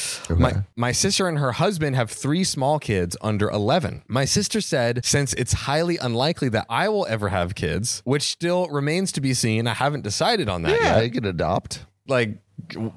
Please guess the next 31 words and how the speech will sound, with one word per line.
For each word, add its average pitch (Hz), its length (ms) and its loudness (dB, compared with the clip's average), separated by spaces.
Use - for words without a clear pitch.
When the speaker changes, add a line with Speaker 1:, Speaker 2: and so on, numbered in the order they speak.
Speaker 2:
what? - 680 -2
And 233 260 0
because 160 380 0
I 214 260 0
live 185 300 0
a 135 100 0
comfortable 170 520 0
life 147 260 2
currently, 95 600 0
that 143 260 -2
I 254 340 0
should 185 420 0
take 175 400 0
at 151 140 0
least 190 360 0
a 139 60 -2
quarter 214 380 0
of 139 100 -4
my 190 200 2
inheritance 151 520 0
money 98 380 2
and 170 180 2
open 214 380 -2
bank 233 240 0
accounts - 480 -4
to 185 80 -2
give 233 180 2
it - 100 -10
to 233 140 0
her 220 140 0
kids. - 560 -2